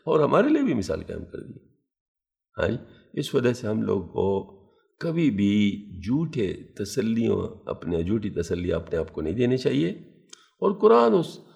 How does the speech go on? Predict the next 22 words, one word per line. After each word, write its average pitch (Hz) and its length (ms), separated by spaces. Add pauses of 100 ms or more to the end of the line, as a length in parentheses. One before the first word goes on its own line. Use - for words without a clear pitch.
(140)
حدیث 165 240
کی 160 120
جو 156 100
سیدھی 226 540
سیدھی 151 680 (140)
باتیں 110 340
ہیں، 98 440 (520)
واضح 123 380 (100)
واضح 92 280 (100)
باتیں 92 340
ہیں، 90 240 (1300)
ان 98 220
کو 85 380 (600)
لینا 78 360
چاہیے 73 400 (640)
اور - 100
اس 85 80
کے 82 140
مطابق 76 420
زندگی 71 280
گزارنی 73 420
چاہیے۔ - 540